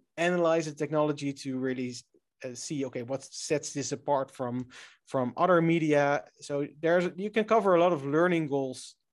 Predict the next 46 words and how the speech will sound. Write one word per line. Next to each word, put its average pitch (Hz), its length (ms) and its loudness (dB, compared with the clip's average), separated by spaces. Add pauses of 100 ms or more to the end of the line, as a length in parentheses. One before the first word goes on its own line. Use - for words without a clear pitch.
(140)
in 156 180 2
that 175 220 6
process. 196 580 0 (760)
And 190 240 2
f-, - 200 -14 (120)
that 160 240 0 (200)
for, 160 360 0
as 156 140 -4
a 156 40 -10
teacher, 139 600 -2 (380)
yeah, 180 120 -4
you, 120 220 -10 (580)
you 147 240 -2
have, 143 220 0 (600)
teachers 151 320 -8
all 180 120 4
have 151 120 0
the 143 60 -6
challenge, 135 340 -8
okay, 131 260 -8
I 110 40 -12
have 127 220 -14
to, 139 100 -20 (180)
I 131 60 -12
have 131 180 -10 (100)
to 139 80 -16
discover 135 460 -4
how 127 100 -2
everything 131 340 -6
works. 135 420 -4 (460)
Yeah, - 100 -2
you 110 160 -6
can 120 120 -6
also 123 220 -4
let 117 160 -4 (100)
your 120 160 -10
students 143 560 -2 (340)
do 139 220 2
the, 123 360 0 (180)
do 131 160 -4
the 127 80 -4
legwork 123 640 -2
there, 120 240 -6
I 117 60 -8
guess. 117 400 -10
Yeah. 127 140 -10